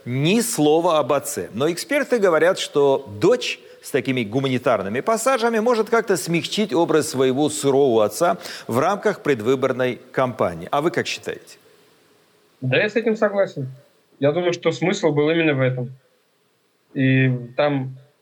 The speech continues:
Speaker 2: те люди, которые, я не знаю, в отделе внутренней политики, ну, мы всё ссылаемся на конкретных исполнителей, там, Кириенко, Громов, может быть, э, вот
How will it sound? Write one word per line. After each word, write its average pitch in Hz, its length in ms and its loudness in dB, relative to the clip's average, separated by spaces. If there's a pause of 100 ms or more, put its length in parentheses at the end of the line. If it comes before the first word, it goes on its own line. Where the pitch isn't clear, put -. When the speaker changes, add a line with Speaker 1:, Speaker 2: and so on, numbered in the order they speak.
(120)
Speaker 2:
те 156 120 0
люди, 170 240 -2
которые, 131 520 0 (160)
я 139 100 -2
не 127 100 4
знаю, 113 520 0
в - 40 -10
отделе 131 260 2
внутренней 131 400 0
политики, 131 380 -2
ну, 170 340 0 (400)
мы 151 120 0
всё 156 180 -2
ссылаемся 143 560 2
на 131 280 0 (280)
конкретных 139 580 0
исполнителей, 139 580 0
там, 110 200 -6
Кириенко, 127 640 -4 (200)
Громов, 139 460 0
может 127 220 0
быть, 110 120 -10 (640)
э, - 60 -4
вот 131 460 0